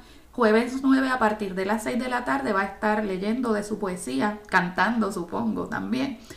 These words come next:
Y va a estar también presente Raquel Salas Rivera en las tardes de poesía del I C P. Igualmente, estén pendientes porque en algún momento Gallego va a anunciar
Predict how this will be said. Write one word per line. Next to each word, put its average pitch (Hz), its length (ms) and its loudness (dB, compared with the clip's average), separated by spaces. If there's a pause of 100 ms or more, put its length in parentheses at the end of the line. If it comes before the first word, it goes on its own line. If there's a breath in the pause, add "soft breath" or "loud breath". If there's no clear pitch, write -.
(280 loud breath)
Y 226 160 2
va 208 80 8
a - 20 8
estar 202 240 0
también 226 260 4
presente 226 880 0
Raquel 190 680 -2
Salas 202 480 0
Rivera 185 600 0 (260 loud breath)
en 196 100 -4
las 196 180 2
tardes 196 360 0
de 220 100 2
poesía 220 640 0
del 185 160 -2
I 185 80 -6
C 202 160 -2
P. 254 200 -8 (680)
Igualmente, 214 1120 2 (200 loud breath)
estén 208 440 -2
pendientes 240 600 0
porque 190 280 -6
en 185 80 -4
algún 185 240 -4
momento 220 360 0
Gallego 180 380 -2
va 190 120 0
a - 20 -2
anunciar 202 560 -2